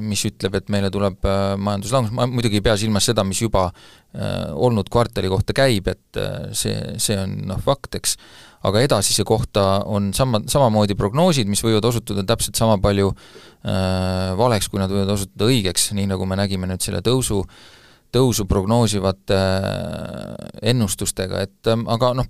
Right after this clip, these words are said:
pigem, ütleme, pildi, ütleme, pildi järgi väl-, nii-öelda aknast välja vaadates mulle tundub, et pigem on tõenäolisem tõesti, et seda tõusu ei tule. Minu arust on siin kõige,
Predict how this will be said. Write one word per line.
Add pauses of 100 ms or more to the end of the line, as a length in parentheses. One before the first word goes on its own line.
pigem,
ütleme, (280)
pildi,
ütleme,
pildi
järgi (520)
väl-,
nii-öelda
aknast
välja
vaadates
mulle
tundub,
et (340)
pigem
on
tõenäolisem
tõesti,
et
seda (500)
tõusu
ei
tule.
Minu
arust
on
siin
kõige,